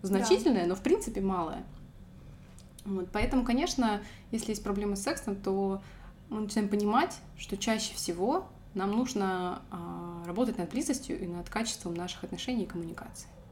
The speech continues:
Speaker 2: Ну, по крайней мере, такое ощущение
Speaker 1: Да.
Speaker 2: у нас создалось, когда мы прочитали эту книгу.
Speaker 1: Да, это факт, понимаешь, эффективная коммуникация, она решает огромное количество проблем.
Speaker 2: Нет, это факт, но я вот вспоминаю, мы обсуждали с тобой книгу «Как хочет женщина»,
Speaker 1: Мгм.
Speaker 2: и она была все-таки немножко про другое.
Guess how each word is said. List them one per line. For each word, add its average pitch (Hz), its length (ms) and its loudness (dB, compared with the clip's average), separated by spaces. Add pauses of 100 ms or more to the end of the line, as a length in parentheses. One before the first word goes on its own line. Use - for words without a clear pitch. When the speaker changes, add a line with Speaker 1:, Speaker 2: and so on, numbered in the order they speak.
(220)
Speaker 2:
Ну, 226 80 4
по 269 80 10
крайней 311 240 12
мере, 320 180 12
такое - 360 8
ощущение 339 460 4
Speaker 1:
Да. 254 140 8
Speaker 2:
у 311 60 8
нас 226 240 8
создалось, 214 380 6
когда 214 220 4
мы 285 120 6
прочитали 226 460 0
эту 190 180 -4
книгу. 175 180 -6 (120)
Speaker 1:
Да, 247 100 2
это 330 200 4
факт, - 380 8
понимаешь, 269 300 0
эффективная 302 500 2
коммуникация, 247 720 2
она 240 160 4
решает 339 380 4
огромное 233 460 6
количество 196 420 -6
проблем. - 400 -6 (120)
Speaker 2:
Нет, 240 180 10
это 240 140 8
факт, - 420 6
но 220 360 8
я 220 180 10
вот 233 100 8
вспоминаю, 226 400 10
мы 214 120 2
обсуждали 208 440 2
с 196 40 0
тобой 190 200 0
книгу 202 180 6
«Как 190 180 -2
хочет 190 260 2
женщина», 262 440 4
Speaker 1:
Мгм. 240 240 4
Speaker 2:
и 190 80 2
она 220 160 6
была 247 240 4
все-таки - 340 -2
немножко 208 300 2
про - 160 -2
другое. 180 500 0